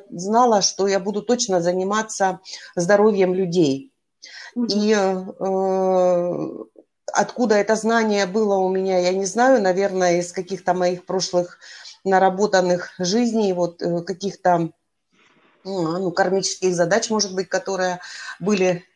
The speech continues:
Speaker 1: недорешены в прошлых жизнях, если таким эзотерическим языком говорить, да.
Speaker 2: Мгм.
Speaker 1: А, я знала, что я приду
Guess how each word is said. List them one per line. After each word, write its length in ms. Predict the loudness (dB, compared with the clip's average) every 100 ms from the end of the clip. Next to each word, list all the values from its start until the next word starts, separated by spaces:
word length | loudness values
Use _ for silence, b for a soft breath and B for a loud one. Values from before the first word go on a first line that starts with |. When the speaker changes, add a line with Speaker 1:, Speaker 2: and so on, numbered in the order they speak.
| -4
Speaker 1:
недорешены 800 | 2 2 4 2 2 2 0 -2
в 80 | -2
прошлых 400 | -2 -2 0 0
жизнях, 480 | 0 -2 -2 -2 -2
если 280 | -6 -6 -6
таким 400 | -4 -4 -2 -2
эзотерическим 680 | -2 -2 -2 -2 -4 -4 -2
языком 440 | -2 -4 -4 -4 -4
говорить, 440 | -4 -2 -2 -4 -4
да. 180 | -6 -8 -10
Speaker 2:
Мгм. 300 | -8 -6 -8 -10 -2
Speaker 1:
А, 420 | 2 4 4 4
я 220 | 4 4
знала, 340 | 2 0 2 2
что 200 | 2 0
я 140 | 0
приду 640 | 0 -2 -4 -4 -2 -4